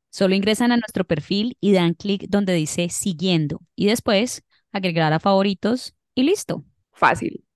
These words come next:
Speaker 1: El episodio de hoy es uno de esos que necesitan un poco de paciencia y amor para surgir.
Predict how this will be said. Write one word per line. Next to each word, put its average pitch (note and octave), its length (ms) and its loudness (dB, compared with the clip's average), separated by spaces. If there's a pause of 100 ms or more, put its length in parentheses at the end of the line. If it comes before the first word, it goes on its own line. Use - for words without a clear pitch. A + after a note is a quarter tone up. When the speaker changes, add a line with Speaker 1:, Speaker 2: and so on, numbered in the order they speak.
(280)
Speaker 1:
El G#3 100 2
episodio G3 460 2
de A3+ 140 2
hoy G3 180 2
es G#3 120 0
uno G3+ 160 -2
de G3+ 80 2
esos G#3 200 -4
que A3+ 100 -4
necesitan F3 480 -2
un F3 80 -4
poco F#3 240 -2
de G3 100 2
paciencia E3 600 -2
y - 20 2
amor D#3 300 -2
para D#3+ 200 -4
surgir. D3 500 -6